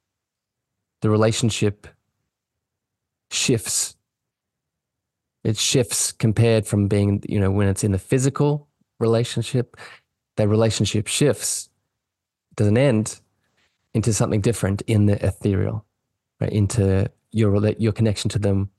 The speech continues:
in their spirit body. So why is this relevant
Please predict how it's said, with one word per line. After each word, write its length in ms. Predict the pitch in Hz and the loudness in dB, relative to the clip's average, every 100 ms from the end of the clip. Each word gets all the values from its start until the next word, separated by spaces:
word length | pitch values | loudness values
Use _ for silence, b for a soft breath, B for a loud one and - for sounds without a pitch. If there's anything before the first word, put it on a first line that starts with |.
| _ _ - | _ _ 0
in 100 | 98 | 2
their 140 | 92 | 2
spirit 360 | - 127 110 - | 0 0 0 -2
body. 280 | 82 92 104 _ B B B B B B _ _ - | -6 -6 -14 _ B B B B B B _ _ -12
So 160 | - | -2
why 140 | 110 107 | 0 0
is 120 | 101 | 2
this 260 | 151 151 | 0 0
relevant 560 | 101 90 87 - - - | -2 -2 -2 -8 -12 -20